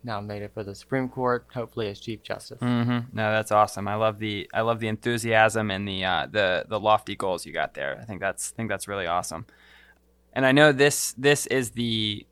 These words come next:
Speaker 2: first job that you have had, correct?
Speaker 1: That's right.
Speaker 2: So how has that been adjusting to working in a, in a real job?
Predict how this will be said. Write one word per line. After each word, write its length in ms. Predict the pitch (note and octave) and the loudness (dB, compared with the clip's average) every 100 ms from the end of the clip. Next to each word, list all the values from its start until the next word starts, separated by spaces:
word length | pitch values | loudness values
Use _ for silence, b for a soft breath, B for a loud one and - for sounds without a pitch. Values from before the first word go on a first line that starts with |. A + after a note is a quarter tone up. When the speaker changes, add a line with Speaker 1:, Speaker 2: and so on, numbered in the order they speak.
| _ | _
Speaker 2:
first 340 | - A#2+ A2+ - | -2 0 0 0
job 340 | G#2+ E2+ D2 | 2 2 0
that 100 | F2 | -4
you 100 | F2+ | -6
have 80 | F#2+ | -4
had, 240 | F#2+ - | -6 -6
correct? 360 | - G#2 G2+ - | -2 0 0 -4
Speaker 1:
That's 220 | G#2+ - | -12 -12
right. 200 | F#2+ F#2 - | -16 -16 -8
Speaker 2:
So 180 | - A#2 | 0 8
how 180 | B2 | 8
has 140 | B2 A2+ | 8 6
that 240 | A2 - | 6 4
been 160 | G#2 F#2 | 0 -4
adjusting 640 | G2 G2 F#2 - F2 E2+ | 0 0 0 -6 -12 -10
to 520 | - G2 F2+ F2 E2+ - _ _ - | -8 -6 -6 -8 -10 -16 _ _ -6
working 380 | G#2 - G#2+ | -4 -4 -6
in 100 | G2 | -6
a, 260 | F#2 E2 - - | -4 -2 -4 -8
in 100 | F2+ | -10
a 80 | D#2+ | -8
real 200 | F2+ D#2 | -6 -6
job? 300 | D#2+ C2+ | -2 -2